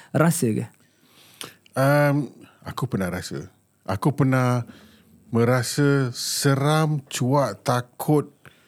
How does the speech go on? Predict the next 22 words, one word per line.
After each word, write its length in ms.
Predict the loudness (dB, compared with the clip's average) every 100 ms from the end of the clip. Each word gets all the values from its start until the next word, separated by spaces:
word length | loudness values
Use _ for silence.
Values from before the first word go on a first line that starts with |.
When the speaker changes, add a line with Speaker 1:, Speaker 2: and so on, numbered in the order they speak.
| _ _ _ _
Speaker 2:
and 600 | 0 2 2 2 2 2 2
apa, 680 | 0 2 2 4 4 2 0 -8 -6
perasaan 640 | -2 2 0 0 0 2 2
yang 160 | 2
aku 260 | 0 -2 -2
akan, 320 | 0 -2 -2
aku 220 | -4 -2
bila-bila 480 | 0 2 2 2 0
boleh 220 | 0 0 -2 -6
mati 960 | -8 -4 -2 -4 -8 -6 -2 0 -2 -4 _ _
Speaker 1:
Hmm. 320 | 0 2 2 0 -2
Speaker 2:
pada 160 | 0 0
saat-saat 1120 | 0 -2 -2 -2 -4 -6 _ -6 -2 -4 -2
yang 240 | -2 -2
akan 200 | -4 -2 -2
datang 260 | -2 -4
tu. 240 | -4 -6 -8 -16 _ _ _ _
I'm 160 | -2 0
not 80 | 0
talking 320 | -2 -2 -2
about 80 | 0
minutes. 560 | -2 -2 -6 -12 -16